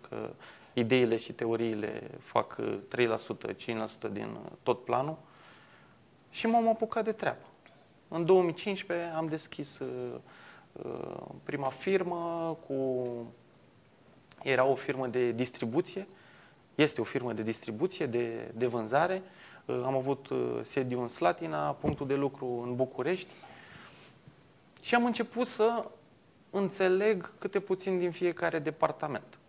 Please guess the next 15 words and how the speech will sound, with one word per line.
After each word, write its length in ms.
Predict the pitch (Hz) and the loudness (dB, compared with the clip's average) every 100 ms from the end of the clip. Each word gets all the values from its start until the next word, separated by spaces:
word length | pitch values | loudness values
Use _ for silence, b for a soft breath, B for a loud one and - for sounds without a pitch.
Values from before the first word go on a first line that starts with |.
| - | -6
Bineînțeles, 600 | 170 175 151 156 156 151 | -2 -2 -2 0 -2 -2
primul 300 | - 147 151 | -10 -4 -4
contact 580 | - 135 131 139 - - - | -2 -6 0 -2 -2 -18 -14
cu 60 | |
primul 280 | 127 147 135 | -8 -4 -2
departament 580 | 113 - - - 127 120 | -2 0 0 0 -4 -6
pe 100 | 123 | -4
care 180 | 123 120 | -4 -4
l-am 200 | 120 120 | -2 -2
avut 260 | 120 131 | -2 -2
a 60 | 123 | -4
fost 260 | - 131 | -4 -6
cel 200 | - 131 | -2 -2
de 80 | 120 | 2
vânzări. 460 | 123 123 117 123 | 2 2 2 0